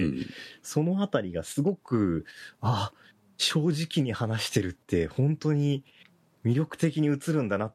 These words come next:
Speaker 2: て思って、で、次にラオが喋り始めると、ラオの方はちゃんと影のある芝居をしながら、あの、この世界観に合った、あの、全年齢対象って言ったらいいんですかね。大人向け作品の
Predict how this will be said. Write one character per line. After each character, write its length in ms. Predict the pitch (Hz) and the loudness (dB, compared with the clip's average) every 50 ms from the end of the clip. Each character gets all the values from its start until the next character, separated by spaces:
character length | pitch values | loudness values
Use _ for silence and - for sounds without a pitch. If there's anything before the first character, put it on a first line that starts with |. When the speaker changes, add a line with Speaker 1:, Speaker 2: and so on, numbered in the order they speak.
| _ _ - | _ _ -2
Speaker 2:
て 160 | 120 113 - | -2 0 0
思 220 | - 175 190 214 214 | 2 2 2 2 0
っ 40 | 208 | -2
て、 380 | - - - 220 214 151 127 - - 262 | -4 -4 -2 0 2 2 0 -2 -4 -2
で、 180 | 233 269 208 - - - | 0 0 0 0 -4 -10
次 260 | - - - 226 262 294 | -6 -2 0 2 2 2
に 160 | 254 160 127 | 2 2 2
ラ 140 | 170 226 247 | 2 2 2
オ 100 | 214 160 | 2 2
が 80 | 127 | 2
喋 240 | 123 - 156 143 160 | 0 0 0 0 2
り 100 | 160 165 | 2 2
始 220 | 160 180 151 170 | 2 0 0 0
め 100 | 180 185 | 2 2
る 120 | 147 123 - | 2 2 2
と、 300 | - 202 180 110 - - - - - - - | 2 4 4 2 2 -2 -8 -18 -14 -4 0
ラ 120 | 196 240 | 2 2
オ 120 | 254 233 202 | 2 2 2
の 120 | 165 151 | 0 0
方 200 | - 185 165 156 | 0 2 2 2
は 220 | 175 208 214 156 - - - _ | 2 2 0 -2 -4 -8 -12 _
ち 80 | - 180 | -2 2
ゃ 80 | 202 | 2
ん 100 | 214 208 | 2 2
と 80 | 208 190 | 2 0
影 320 | - - 233 226 196 202 | -2 0 0 2 2 2
の 180 | 170 143 135 151 | 2 2 2 4
あ 60 | 180 | 4
る 160 | 160 131 113 | 4 4 2
芝 300 | 104 - - 143 139 151 | 2 0 -2 0 2 2
居 40 | 147 | 2
を 80 | 143 143 | 2 2
し 140 | - 175 170 | 0 0 0
な 120 | 175 165 | 0 0
が 100 | 143 135 | 0 0
ら、 240 | 190 226 185 110 - - - - - _ - - | 2 2 0 0 -2 -8 -16 -18 -18 _ -4 0
あ 200 | 107 104 98 95 | 2 2 2 2
の、 420 | 92 90 90 87 85 85 85 80 - _ _ _ _ _ _ | 0 -2 -2 -2 -2 -2 -4 -4 -8 _ _ _ _ _ _
こ 180 | - - 165 | -2 0 2
の 140 | 160 160 156 | 2 2 2
世 160 | 151 - 170 | 0 0 0
界 240 | 165 - 185 180 156 | 0 2 2 2 2
観 220 | - 135 110 98 95 | 0 0 -2 -2 -2
に 80 | 98 | -2
合 60 | 110 | -4
っ 20 | 117 | -4
た、 420 | - _ - 101 90 82 78 - 110 110 - _ _ _ | -4 _ -2 0 0 -2 -4 -6 -10 -18 -20 _ _ _
あ 180 | - 95 85 82 | -4 -2 -2 -2
の、 240 | 82 78 80 - - _ _ _ _ _ _ - _ _ _ _ _ _ _ _ _ _ - | -2 -2 -4 -6 -8 _ _ _ _ _ _ -20 _ _ _ _ _ _ _ _ _ _ -4
全 340 | 95 - 147 170 190 190 | 0 2 2 2 2 2
年 220 | 190 185 185 180 165 | 2 2 2 0 2
齢 220 | 170 175 170 165 | 2 2 2 0
対 220 | - - 185 165 147 | 0 0 0 0 2
象 200 | - - 98 90 | 2 0 -2 -2
っ 20 | |
て 60 | - - | -2 -2
言 80 | 107 98 | -4 -4
っ 20 | |
た 140 | - - 107 | -2 -2 -2
ら 80 | 90 87 | -2 -2
い 60 | 90 | -2
い 20 | |
ん 60 | 87 82 | -2 -4
で 80 | 80 | -6
す 80 | - - | -4 -2
か 100 | 90 80 | -2 -2
ね。 180 | 85 92 95 - _ - _ _ _ _ _ _ _ _ _ _ _ _ _ _ _ - | -2 -2 -4 -6 _ -20 _ _ _ _ _ _ _ _ _ _ _ _ _ _ _ -2
大 100 | 143 139 | -2 0
人 280 | - 214 208 214 208 208 | 2 2 2 2 2 2
向 100 | 208 202 | 0 0
け 100 | - 208 | 0 0
作 300 | - - 220 - - - | 0 -2 -4 -4 -4 -2
品 260 | - 143 120 107 110 | 0 0 0 2 2
の 280 | 135 151 120 85 - | 2 0 0 -2 -4